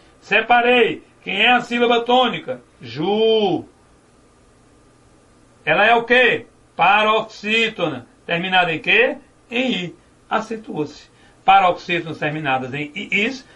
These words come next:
são acentuadas. Da mesma forma, a palavra álbum. Álbum, quem é a sílaba tônica? Al. Ela é o quê? Paroxítona. Terminada em quê?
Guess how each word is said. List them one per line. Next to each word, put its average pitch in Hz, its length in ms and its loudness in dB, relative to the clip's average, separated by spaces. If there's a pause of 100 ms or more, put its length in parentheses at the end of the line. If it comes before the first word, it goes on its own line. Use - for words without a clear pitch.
são 202 180 -2
acentuadas. 202 680 0 (320)
Da - 140 0
mesma 269 380 0
forma, 240 560 2 (280)
a - 140 0
palavra 240 720 0 (340)
álbum. 247 840 2 (760)
Álbum, 294 600 2 (380)
quem 214 140 0
é 240 80 4
a 247 100 4
sílaba 233 340 0
tônica? 277 560 0 (280)
Al. 240 460 2 (800)
Ela 208 200 2
é 233 60 6
o 214 100 0
quê? 247 340 2 (180)
Paroxítona. 233 920 0
Terminada 226 460 0
em 214 120 -4
quê? 254 360 4